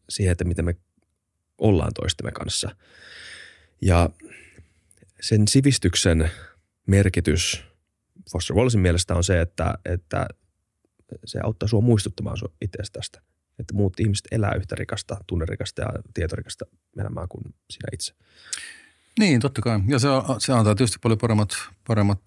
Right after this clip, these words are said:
Speaker 2: välineet tai paremman mahdollisuuden sitten kommunikaatiolle, jos tota, ikään kuin näkee sen, että tota, meillä on paljon enemmän yhteistä kuin erillisyyksiä.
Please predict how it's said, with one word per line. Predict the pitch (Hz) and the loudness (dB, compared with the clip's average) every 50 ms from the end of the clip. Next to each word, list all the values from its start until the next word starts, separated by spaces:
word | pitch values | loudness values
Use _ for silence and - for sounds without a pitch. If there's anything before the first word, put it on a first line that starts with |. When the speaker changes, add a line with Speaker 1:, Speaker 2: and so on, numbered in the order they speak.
| - - | -4 0
Speaker 2:
välineet | 107 104 104 98 92 92 92 - | 2 2 4 4 2 2 0 -2
tai | - - 95 | -4 -4 -2
paremman | 92 104 101 98 98 101 101 95 107 - - | 0 0 0 0 2 0 0 -2 -4 -6 -6
mahdollisuuden | 101 107 104 104 98 95 98 95 90 - - 101 95 95 95 | -6 -4 -2 0 0 0 0 -2 -2 -2 -2 -2 -2 -2 -2
sitten | - - - - - 98 95 | -4 -6 -6 -4 -2 -2 -2
kommunikaatiolle, | 95 98 101 92 85 87 90 - - - 98 95 - - 92 87 92 95 92 - _ - | 0 0 0 0 0 0 -2 -2 -4 -6 -6 -6 -6 -6 -6 -6 -6 -6 -8 -10 _ -6
jos | - 90 85 - | -4 -4 -4 -4
tota, | - - _ - 92 90 87 73 - - _ _ _ _ _ _ _ - | -8 -12 _ -6 -4 -4 -4 -4 -6 -10 _ _ _ _ _ _ _ -10
ikään | - - 92 | -6 -4 -2
kuin | 92 98 | 0 2
näkee | 98 98 95 - 95 90 87 | 2 2 0 0 0 -2 -2
sen, | - - 95 90 90 87 87 90 - _ _ _ _ _ _ _ _ _ | -2 -2 -2 -2 -2 -2 -4 -6 -8 _ _ _ _ _ _ _ _ _
että | - - 85 - | -8 -8 -6 -6
tota, | - 90 - 95 90 85 - 60 - 127 127 131 | -6 -6 -2 -2 -2 -2 -2 -4 -8 -10 -6 -4
meillä | 101 92 90 90 90 87 87 | -2 0 0 0 0 0 0
on | 87 87 - - - - _ _ _ _ _ _ _ _ _ - - | 0 -2 -2 -4 -8 -14 _ _ _ _ _ _ _ _ _ -2 2
paljon | 98 95 92 | 2 4 4
enemmän | 92 92 92 90 90 | 4 2 2 2 0
yhteistä | 87 82 - - 87 85 - - | -2 -4 -4 -4 -4 -4 -4 -6
kuin | - 87 85 80 82 87 85 - - _ _ _ _ _ _ _ _ - 202 - - - 170 180 170 196 214 165 131 | -6 -4 -4 -4 -6 -8 -12 -16 -20 _ _ _ _ _ _ _ _ -20 -20 -20 -20 -20 -20 -20 -20 -16 -10 -6 -4
erillisyyksiä. | 101 92 87 85 85 87 - - 87 87 - - - - 101 | -2 -2 -2 -2 -4 -4 -4 -6 -8 -8 -8 -10 -8 -8 -6